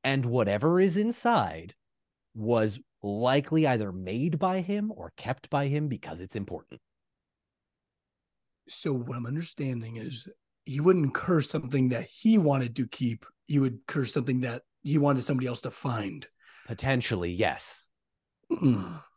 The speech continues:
Speaker 2: He's gonna find himself a little secluded spot away from any of the other wounded or, uh, the, the, the other elves.
Speaker 1: Yeah.
Speaker 2: Um, if there's, like, a little pedestal or something like that, he's going to set it over there. Bring Halloweth with him because, you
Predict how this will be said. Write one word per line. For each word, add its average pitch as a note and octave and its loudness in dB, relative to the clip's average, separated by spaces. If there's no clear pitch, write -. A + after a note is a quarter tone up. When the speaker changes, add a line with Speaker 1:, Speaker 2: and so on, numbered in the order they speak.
Speaker 2:
He's G3 0
gonna G#3+ 6
find D#3 4
himself C3 0
a C#3 2
little B2+ 2
secluded D#3 0
spot D3+ 2
away B2 6
from A#2+ 0
any C3 2
of B2 -2
the B2 0
other B2 0
wounded A#2+ 0
or, B2+ -6
uh, - -2
the, C3 2
the, C#3 -2
the E3+ 10
other C#3 6
elves. - -4
Speaker 1:
Yeah. C3+ 2
Speaker 2:
Um, A#2+ -2
if - -10
there's, D3 6
like, D3 6
a - 6
little E3 6
pedestal E3 0
or F3 0
something D3+ -4
like D#3 -4
that, D#3+ -2
he's B2+ 0
going C#3 4
to B2 0
set C#3 -2
it F3 2
over E3+ 2
there. C3 0
Bring F3 10
Halloweth D#3 8
with C#3 4
him C3 0
because, B2 -4
you C#3 -2